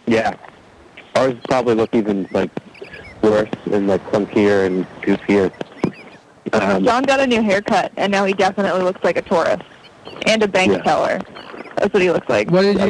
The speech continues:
Speaker 3: used to
Speaker 1: yuppie.
Speaker 3: look like?
Speaker 1: Shaggy.
Speaker 2: A
Speaker 3: You
Speaker 2: scruffy, young lad.
Speaker 3: And then you got a haircut?
Speaker 1: Yeah.
Speaker 3: Well, in,
Speaker 1: That's
Speaker 3: in,
Speaker 1: very proper.
Speaker 3: in Atlanta?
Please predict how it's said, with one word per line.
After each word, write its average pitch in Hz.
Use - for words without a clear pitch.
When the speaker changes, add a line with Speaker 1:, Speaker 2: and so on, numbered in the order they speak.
Speaker 3:
used 220
to 208
Speaker 1:
yuppie. 190
Speaker 3:
look 185
like? 170
Speaker 1:
Shaggy. 107
Speaker 2:
A 190
Speaker 3:
You 185
Speaker 2:
scruffy, 196
young 196
lad. 175
Speaker 3:
And 175
then 175
you 180
got 185
a 175
haircut? 190
Speaker 1:
Yeah. 92
Speaker 3:
Well, 175
in, 190
Speaker 1:
That's 202
Speaker 3:
in, 202
Speaker 1:
very 107
proper. 95
Speaker 3:
in 185
Atlanta? 196